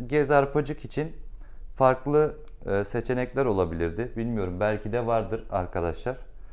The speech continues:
veya çıkacaktır. Yani kompakt bir tabanca. Sonuçta bu bir atış tabancası değil.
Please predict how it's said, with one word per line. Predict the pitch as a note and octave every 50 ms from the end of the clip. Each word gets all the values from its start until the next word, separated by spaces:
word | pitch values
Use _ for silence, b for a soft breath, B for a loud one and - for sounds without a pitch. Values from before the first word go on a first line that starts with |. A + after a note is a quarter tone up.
| b b b b b b -
veya | G2 F#2 G2 G#2 G#2 G#2 - -
çıkacaktır. | - - - - G#2 G#2 G#2+ A#2 A2 - - - C3+ - - - b b b b b b b b
Yani | - F2+ F#2 F2+ F2 -
kompakt | - A#2+ A#2+ A#2+ A2+ - C#3 C3 - -
bir | B2 -
tabanca. | C#3 C3 B2 B2+ B2+ A#2+ A#2 A2 B2+ C3+ C#3+ C#3 - -
Sonuçta | B2+ A#2+ A2+ A2 - A#2+ A2+
bu | A2+ A#2+ A2 - - -
bir | A2 A#2 A2+ - - G#2
atış | G2+ - - -
tabancası | - A#2+ G#2+ G#2+ A#2 A#2 A2+ A#2 A2+ - B2+ A#2
değil. | B2 A#2 A#2 C3+